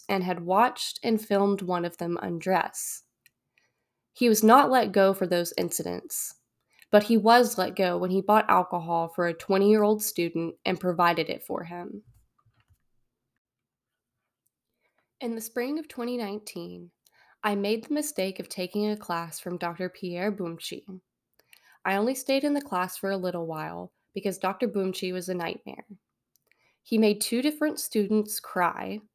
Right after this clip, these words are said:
He ranted about how lazy and entitled all American people are and created an environment of fear. On his tests,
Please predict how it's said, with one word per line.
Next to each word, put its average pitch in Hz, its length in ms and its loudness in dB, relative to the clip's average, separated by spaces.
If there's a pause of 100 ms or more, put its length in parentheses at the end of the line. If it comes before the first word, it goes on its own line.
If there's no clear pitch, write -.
(100)
He 226 180 2
ranted 220 640 0
about 190 240 0
how 180 220 2
lazy 196 640 -4
and 247 120 -2
entitled 180 680 -4
all 185 220 -2
American 170 440 -2
people 165 400 -8
are 175 340 -8 (560)
and 196 120 -2
created 247 340 2
an 277 80 0
environment 185 680 -2
of 180 120 -10
fear. - 480 -10 (800)
On 220 140 2
his 220 160 2
tests, 247 500 -4